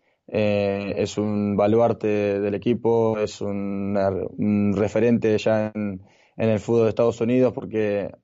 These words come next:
le ha tocado salir campeón tres veces ya con, con el equipo de, de, de Seattle. Eh, y la verdad que para mí es un, es un orgullo porque tener jugadores de experiencia,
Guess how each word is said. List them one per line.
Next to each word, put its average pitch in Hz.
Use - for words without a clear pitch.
le 101
ha 101
tocado 107
salir 107
campeón 104
tres 110
veces 107
ya 110
con, 101
con 107
el 104
equipo 107
de, 101
de, 98
de 101
Seattle. 123
Eh, 98
y 98
la 98
verdad 123
que 131
para 107
mí 117
es 101
un, 101
es 101
un 107
orgullo 139
porque 104
tener 107
jugadores 110
de 104
experiencia, 107